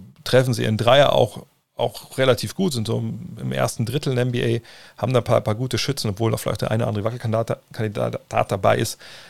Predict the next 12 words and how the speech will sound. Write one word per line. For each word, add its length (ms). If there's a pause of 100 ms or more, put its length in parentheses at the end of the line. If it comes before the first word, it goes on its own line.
(160)
Aber 180
das 140
ist 140
so, 160
finde 280
ich, 80
so 100
das, 220 (120)
das 220
Zentrum 440
des 200
Angriffs. 580